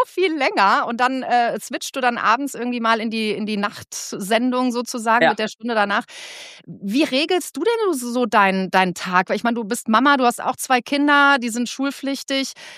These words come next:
Speaker 1: Da gibt's ja auch eine Menge zu organisieren. Ich krieg ja immer einen totalen Stress, wenn ich dann in der Sendung mein Handy ausmachen muss, weil ich dann immer denke, „Boah, hoffentlich ist genau in der Zeit,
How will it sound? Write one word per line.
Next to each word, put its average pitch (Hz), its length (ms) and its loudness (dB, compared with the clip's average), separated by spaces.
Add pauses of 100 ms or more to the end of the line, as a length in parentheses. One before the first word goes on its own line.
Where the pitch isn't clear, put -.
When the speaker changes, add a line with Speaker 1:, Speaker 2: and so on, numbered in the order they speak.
Speaker 1:
Da 220 180 2
gibt's 233 220 -4
ja - 120 2
auch 214 300 2
eine 226 180 -2
Menge 240 240 0
zu - 180 -4
organisieren. 240 680 2
Ich 247 100 -4
krieg 262 220 -6
ja 247 80 4
immer 233 440 4
einen 214 140 -4
totalen 240 440 -2
Stress, - 360 -2
wenn 233 80 0
ich 226 100 -4
dann 226 200 0
in 247 180 -2
der 240 140 2
Sendung 233 240 0
mein 202 160 2
Handy 247 340 0
ausmachen 269 560 0
muss, 269 240 0
weil 233 140 2
ich 233 80 -6
dann 220 160 0
immer 226 180 2
denke, 233 300 -2
„Boah, 214 420 6
hoffentlich 240 300 -2
ist - 80 -8
genau 240 420 4
in 269 160 2
der 247 240 4
Zeit, 262 400 0